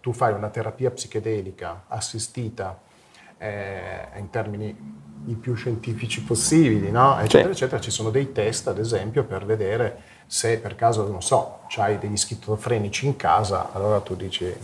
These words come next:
Speaker 1: cioè, c'è un questionario, tu riempi un questionario e, diciamo, ci sono delle, de-, dei,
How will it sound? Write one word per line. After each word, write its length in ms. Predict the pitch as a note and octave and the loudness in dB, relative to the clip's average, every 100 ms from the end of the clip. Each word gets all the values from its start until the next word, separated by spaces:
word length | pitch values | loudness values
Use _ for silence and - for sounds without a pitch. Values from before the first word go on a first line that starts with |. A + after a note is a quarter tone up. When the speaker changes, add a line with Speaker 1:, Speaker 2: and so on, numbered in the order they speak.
| - | -8
Speaker 1:
cioè, 140 | F#2 | -8
c'è 160 | F#2 - | -6 -8
un 60 | F2+ | -6
questionario, 720 | A2 - C#3 G#2+ G#2+ A#2+ F2+ | -2 6 6 6 2 0 -2
tu 120 | G2+ | -4
riempi 300 | F#2+ G2+ F2+ | -4 -4 -4
un 60 | F#2+ | -4
questionario 600 | G2 - E3+ A#2 A2 A#2 - - - - - - - | -2 6 6 8 6 4 2 -14 -18 -16 -16 -4 6
e, 200 | C3 - | 6 6
diciamo, 540 | A2 C#3+ D3+ - - | 6 8 8 6 -2
ci 100 | - | -4
sono 240 | A#2 B2+ A#2+ | 2 4 6
delle, 420 | G#2+ A2 G#2+ F#2 | 6 6 4 2
de-, 180 | A#2 G#2+ | 2 2
dei, 460 | G#2+ G#2+ G#2 G2 | 2 0 -2 -8